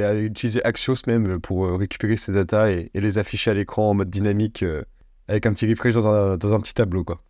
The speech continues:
Donc ouais, tu peux tout à fait faire ça. C'est pour ça que c'est assez impressionnant et qu'on, je pense vraiment que c'est, c'est des outils qu'on va pouvoir, euh, qu'on va pouvoir pousser parce que je pense qu'on peut aller quand même assez loin, quoi. Enfin, c'est juste imaginer d'em-, d'embarquer un petit toolkit avec l'application à côté pour un utilisateur sur le serveur en direct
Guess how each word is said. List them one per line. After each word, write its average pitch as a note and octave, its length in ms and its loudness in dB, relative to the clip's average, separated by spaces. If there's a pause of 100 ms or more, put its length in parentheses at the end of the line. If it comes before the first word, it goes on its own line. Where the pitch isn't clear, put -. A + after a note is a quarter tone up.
(280)
Donc F#2+ 120 -4
ouais, - 60 6
tu - 100 -6
peux G2+ 100 -2
tout - 140 -6
à A2+ 60 0
fait A#2+ 100 0
faire A2 180 2
ça. C3 140 2
C'est A2+ 140 -4
pour A2+ 100 -4
ça C3+ 120 2
que - 60 -4
c'est B2 100 0
assez A2+ 180 -2
impressionnant C3 540 0
et A#2 100 2
qu'on, G#2+ 300 -4 (480)
je A2+ 160 0
pense A#2+ 180 0
vraiment D3 280 2
que - 60 -6
c'est, A#2+ 360 0
c'est G#2+ 160 -4
des A2+ 240 0
outils C3+ 240 -4
qu'on B2+ 140 -4
va A2+ 120 0
pouvoir, A#2+ 460 2
euh, G2 380 -2 (120)
qu'on A2+ 100 -2
va A2+ 100 2
pouvoir A#2+ 280 2
pousser D3+ 300 0
parce B2+ 160 0
que - 120 -8
je - 40 -10
pense C3 140 -2
qu'on A2+ 120 -6
peut A#2 100 2
aller G#2+ 100 0
quand A#2+ 100 0
même - 120 -4
assez A#2 240 -2
loin, G#2 160 -2
quoi. - 180 -10 (500)
Enfin, A2 200 2
c'est A#2 240 -2
juste D#3 240 -6
imaginer C3 280 0
d'em-, B2+ 180 4
d'embarquer B2 380 0
un B2+ 60 0
petit - 140 -12
toolkit D#3 400 -6 (160)
avec B2 240 0
l'application C3+ 480 -2
à C3 40 2
côté C3+ 240 0
pour A#2+ 140 -2
un A#2 40 2
utilisateur B2 360 -2
sur A#2 120 -4
le - 40 -10
serveur B2+ 400 2
en A2 100 -2
direct A#2+ 420 -2